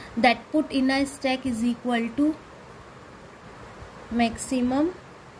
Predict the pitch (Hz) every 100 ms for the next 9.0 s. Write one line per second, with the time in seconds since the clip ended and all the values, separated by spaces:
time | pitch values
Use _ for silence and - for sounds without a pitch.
0 | - 208 214 214 208 214 220 240 - -
1 | - - - - - - - - - -
2 | - - - - - - - - 214 208
3 | 202 220 - - - - - - - -
4 | - - - - - - 208 226 220 -
5 | 233 226 247 233 - 254 277 277 254 262
6 | 269 277 254 - 220 170 170 - - -
7 | - - - - - - 254 - 277 -
8 | 277 285 285 277 - 285 285 - 302